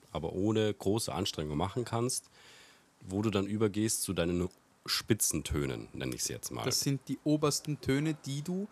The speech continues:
Speaker 2: eigentlich in der Bruststimme, also es ist ja nie hundertprozentig Bruststimme, sondern es
Speaker 1: Nein.
Speaker 2: ist schon gemischt.
Speaker 1: Es ist schon gemischt.
Speaker 2: Zwischen Brust, Brust- und Kopfstimme.
Speaker 1: Richtig.
Speaker 2: Es ist schon gemischt. Ähm, ja,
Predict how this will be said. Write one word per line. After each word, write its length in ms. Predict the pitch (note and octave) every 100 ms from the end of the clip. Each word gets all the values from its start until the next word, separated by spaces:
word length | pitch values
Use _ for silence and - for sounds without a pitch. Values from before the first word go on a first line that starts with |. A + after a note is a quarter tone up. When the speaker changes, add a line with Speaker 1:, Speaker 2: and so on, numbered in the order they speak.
| - - - - -
Speaker 2:
eigentlich 560 | B2 E3+ F#3+ F3+ F3 -
in 100 | C#3
der 100 | A#2+
Bruststimme, 680 | - C3+ D#3+ - - F3+ -
also 180 | C#3 D#3
es 120 | C#3+
ist 120 | E3+
ja 80 | E3+
nie 260 | E3+ E3+ C#3+
hundertprozentig 680 | D#3+ D3+ - - C#3 -
Bruststimme, 520 | - E3 - - F3 E3+
sondern 220 | D#3+ D#3
es 60 | B2
Speaker 1:
Nein. 60 |
Speaker 2:
ist 80 | -
schon 160 | F3 E3+
gemischt. 520 | E3+ D3+ B2 - -
Speaker 1:
Es 140 | -
ist 80 | F2+
schon 240 | - F#2+
gemischt. 520 | G#2 A2 C2 - - -
Speaker 2:
Zwischen 380 | - C3+ - B2+
Brust, 360 | C#3 E3+ - - _ -
Brust- 320 | D3+ - -
und 140 | D3 C#3
Kopfstimme. 600 | C3 - - - - -
Speaker 1:
Richtig. 320 | - - A2
Speaker 2:
Es 120 | B2+
ist 140 | D3+ -
schon 180 | C3+ B2+
gemischt. 500 | A#2+ F#2+ - - - - - - - -
Ähm, 480 | G#2 G#2 G2+ G2 - _ _ - - - - - - - - - -
ja, 260 | C#3+ A#2+